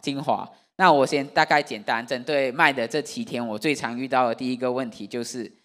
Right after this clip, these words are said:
，“哦，这个产品好甜哦，怎么办？”有，这里有谁喝过，已经喝过觉得甜的？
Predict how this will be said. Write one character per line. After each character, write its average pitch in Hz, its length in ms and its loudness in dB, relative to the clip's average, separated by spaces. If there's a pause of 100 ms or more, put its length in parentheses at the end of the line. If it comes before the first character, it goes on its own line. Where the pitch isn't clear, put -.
(420)
，“哦， 139 60 -14 (100)
这 143 100 -6
个 139 80 0
产 104 200 -8
品 98 180 -10
好 - 240 -12
甜 104 340 -14
哦， 104 200 -16 (800)
怎 107 120 -12
么 95 120 -20
办？” - 300 -8 (440)
有， 123 160 -4
这 180 140 0
里 156 80 0
有 131 120 2
谁 110 380 -4
喝 131 180 -4
过， 123 480 -4
已 123 120 -8
经 127 120 -6
喝 147 160 -4
过 139 160 -4
觉 117 140 -6
得 107 100 -6
甜 104 280 -10
的？ - 160 -14